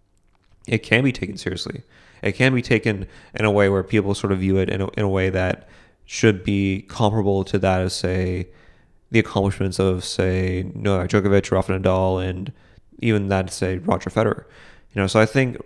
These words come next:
U S tennis needs to view this in stride and think to itself, "Okay, how can we build the next future of American tennis?" And that's what I think,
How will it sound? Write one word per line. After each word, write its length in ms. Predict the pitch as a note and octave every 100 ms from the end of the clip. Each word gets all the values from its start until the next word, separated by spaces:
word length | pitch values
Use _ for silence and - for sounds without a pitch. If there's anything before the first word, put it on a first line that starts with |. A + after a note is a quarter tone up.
| _
U 200 | A#2 A2+
S 100 | A2+
tennis 380 | - G#2+ G#2 -
needs 380 | G2+ G2+ G2+ -
to 640 | - - G2 F#2+ F#2+ G2+ G2
view 240 | G#2 G#2+
this 400 | G2+ G2+ - -
in 220 | - G#2+
stride 680 | F#2 - - F#2+ G2 G#2+ A2 - - - _
and 220 | - G2 F#2
think 200 | G#2 G2+
to 80 |
itself, 260 | F#2+ - F#2
"Okay, 280 | A2 - - C3
how 160 | G2+
can 140 | G#2 A#2+
we 80 | A2
build 200 | G2 G2
the 60 |
next 260 | F#2 F#2 -
future 400 | G#2+ - G2 F2+ - - - -
of 180 | G#2+
American 340 | F#2+ F#2+ F#2 F#2
tennis?" 460 | F#2+ - - - - _ _ _ _ _ _ _ _ _ _ _ _ _ -
And 100 | G#2+
that's 200 | A#2 C#3
what 100 | B2
I 100 | G#2+
think, 420 | - G#2+ G2